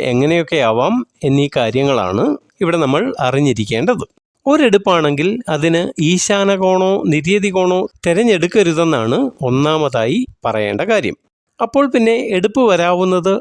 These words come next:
അഗ്നികോണിലും വായുകോണിലുമാണ്. അവിടെയും എങ്ങോട്ട് വേണമെങ്കിലും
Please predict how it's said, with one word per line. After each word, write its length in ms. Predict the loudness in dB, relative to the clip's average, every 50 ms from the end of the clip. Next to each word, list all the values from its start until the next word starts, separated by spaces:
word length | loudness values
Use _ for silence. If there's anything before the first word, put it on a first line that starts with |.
| -4 -6
അഗ്നികോണിലും 840 | -8 -8 -6 _ -2 0 0 0 2 2 2 2 2 0 0 0 0 -2 -2 -2 -2
വായുകോണിലുമാണ്. 1080 | 0 0 0 0 0 0 -2 -2 0 0 0 0 0 0 0 0 0 0 -2 -2 -4 -8 _ _ _ _ -20 -20 _ _ -2
അവിടെയും 440 | -2 0 2 2 2 2 2 2 0 0 -2 -6 _ _ -4
എങ്ങോട്ട് 400 | -2 0 2 2 2 2 2 2
വേണമെങ്കിലും 580 | 2 2 2 2 0 0 0 0 2 0 0